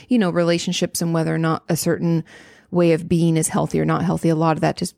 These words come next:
depends on you and your partner and the conversation that you have and the agreements that you've come to together. Um, but anyway, I just really had a good time. And so normally I film this on a Tuesday, but today I'm filming on a Wednesday morning. So good morning. I've got my coffee,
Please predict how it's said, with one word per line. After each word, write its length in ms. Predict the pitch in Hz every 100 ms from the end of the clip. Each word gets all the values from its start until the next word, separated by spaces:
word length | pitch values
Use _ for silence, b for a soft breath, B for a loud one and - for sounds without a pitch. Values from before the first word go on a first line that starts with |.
| -
depends 540 | 175 - 185 185 180
on 140 | 170 165
you 300 | 170 180 175
and 140 | 165
your 80 | 160
partner 400 | - 185 185 156
and 140 | 160
the 40 | 160
conversation 600 | 160 156 170 156 - -
that 100 | -
you 80 |
have 420 | 165 143 143 - - B B B
and 220 | 165 160
the 120 | -
agreements 520 | 147 156 156 151 151
that 120 | -
you've 140 | 156 -
come 240 | - 151
to 220 | - 147
together. 580 | 135 156 139 120 69 120 - B B B
Um, 260 | 165 151 156
but 140 | 233
anyway, 420 | 277 170 135 185 -
I 80 | 226
just 160 | 277
really 160 | 302 294
had 80 | 285
a 40 |
good 120 | 262
time. 260 | 240 202 -
And 120 | 175
so 220 | 185 180
normally 400 | 175 190 233 233
I 40 | 202
film 240 | 202 185
this 160 | 180 -
on 160 | 170
a 100 | 160 175
Tuesday, 580 | - 302 392 160 160 175
but 160 | -
today 320 | - 156 175
I'm 120 | 196 180
filming 260 | 175 196
on 100 | 214
a 20 |
Wednesday 320 | 226 269 302 349
morning. 360 | 403 427 156
So 320 | 165 175 165 - B B
good 220 | 269 277
morning. 400 | 226 180 165 170 - B
I've 80 | -
got 160 | 196
my 100 | 202
coffee, 480 | 202 175 175 180 175